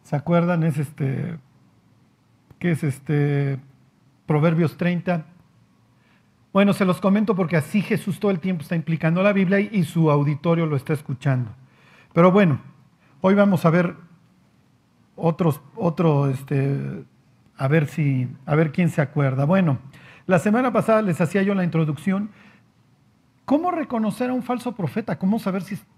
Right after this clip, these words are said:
si... a ver, tú entras a la librería cristiana, lo cual no les recomiendo? Ajá, pero dices, "Bueno, a ver, voy a, a escoger un libro". ¿Qué, qué criterio?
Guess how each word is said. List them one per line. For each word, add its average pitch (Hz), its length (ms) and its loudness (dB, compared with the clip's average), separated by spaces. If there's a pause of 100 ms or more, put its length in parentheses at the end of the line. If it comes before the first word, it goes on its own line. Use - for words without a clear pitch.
si... 131 640 -2
a 139 60 -2
ver, 175 180 0
tú 214 160 0
entras 214 300 0
a 170 60 2
la 151 120 2
librería 151 420 0
cristiana, 160 500 -4
lo 151 140 -6
cual 151 260 -2
no 165 120 0
les 165 180 -2
recomiendo? 151 760 -2 (340)
Ajá, 165 280 0
pero 131 160 -4
dices, 139 240 -4
"Bueno, 160 200 4
a - 20 2
ver, 143 160 2
voy 190 160 4
a, 185 280 0 (800)
a 139 280 -2
escoger 151 360 -4
un 175 140 2
libro". 156 320 0
¿Qué, - 340 -6
qué 220 160 -6
criterio? 180 840 -4